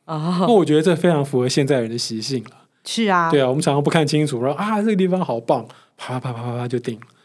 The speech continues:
Speaker 2: 但其实里面人家想要提供什么样的一个场所，人家的规定是什么，其实你也没有花时间去把它搞清楚。
Speaker 1: 诶，那这么复-，呃，这么原始的，
Speaker 2: 嗯。
Speaker 1: 好了，野营，台湾现在多吗？
Speaker 2: 它不原始，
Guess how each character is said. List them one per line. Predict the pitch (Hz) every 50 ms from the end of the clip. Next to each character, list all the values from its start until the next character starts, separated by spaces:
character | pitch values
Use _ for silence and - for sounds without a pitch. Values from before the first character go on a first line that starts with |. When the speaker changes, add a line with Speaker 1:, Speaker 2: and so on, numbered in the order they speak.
| _ _ _ _ _ _
Speaker 2:
但 | - 165
其 | 139 - 139
实 | 143 151
里 | 131
面 | 123 135 151 151 139 123 127 131 131 131
人 | 131 135
家 | 143 160 151 156 165 165 - - - - _ _ _ _
想 | - 135
要 | 131 151
提 | 151 - 139
供 | 131 151 160
什 | 147 - 123
么 | 123
样 | 139 147 139 127
的 | 120
一 | 120
个 | 131 127
场 | - 127 113 113 131
所， | - - 170 170 170 - _
人 | - 135 127
家 | 143 147
的 | 143 139
规 | 139 143 139 139
定 | 135 151 143
是 | 135 131
什 | - -
么， | 110 110
其 | 107 - 127
实 | 120 131
你 | 127 127
也 | 123 120
没 | 113 120
有 | 120 113 113 117 - _ _ _ _ _ _
花 | _ _ - 131
时 | 123 - 127 117
间 | 113 117
去 | 117 117
把 | 117 -
它 | 107 117
搞 | - - - -
清 | - - 120 113
楚。 | 117 - - - _ _ _ _ _ _ -
Speaker 1:
诶， | 226 233
那 | 285 311 294 - -
这 | - - 349 330
么 | 285 247 190 175
复-， | 175 - - - - - 285 233 -
呃， | - 170 170 156 156
这 | 156 - - 320 302
么 | 262 226 208 180 175 170 165 170 -
原 | 196 202 196 185 196 240 285
始 | 277 - - - 165
的， | 143 156 151
Speaker 2:
嗯。 | 170
Speaker 1:
好 | 160 135
了， | 143 151
野 | 160 156 147 143
营， | 147 147 147 156 165 160 - _
台 | - 165 185 196
湾 | 240 262
现 | 262 - 254 226
在 | 220 214
多 | 208 196 190
吗？ |
Speaker 2:
它 | 190 175 175
不 |
原 | 175 180
始， | 180 - -